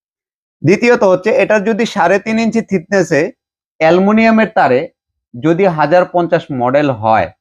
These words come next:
তাহলে আমরা যখন কপারে যাব সাড়ে তিন ইঞ্চি থিকনেসে সাড়ে চারের কোরে, তাহলে আমাদেরটা কতটুকু হতে পারে? হাজার পঞ্চাশে আমাদের আটশো ওয়াট লোড ক্যাপাসিটি বহন করার মতো ক্ষমতা রাখে।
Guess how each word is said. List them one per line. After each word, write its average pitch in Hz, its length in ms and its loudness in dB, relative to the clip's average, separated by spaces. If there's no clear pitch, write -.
তাহলে 147 300 2
আমরা 156 280 2
যখন 190 280 0
কপারে 170 420 2
যাব 143 200 0
সাড়ে 160 360 -2
তিন 180 200 -4
ইঞ্চি 175 240 -2
থিকনেসে 139 580 -4
সাড়ে 165 300 -2
চারের 170 340 2
কোরে, 131 300 -2
তাহলে 156 200 2
আমাদেরটা 175 560 0
কতটুকু 165 400 -2
হতে 131 180 -2
পারে? 90 240 -4
হাজার 139 340 0
পঞ্চাশে 185 480 0
আমাদের 170 380 0
আটশো 170 380 -4
ওয়াট 185 240 2
লোড 165 240 -2
ক্যাপাসিটি 170 460 -2
বহন 147 340 0
করার 156 260 0
মতো 143 220 -2
ক্ষমতা 147 460 -2
রাখে। 110 300 -4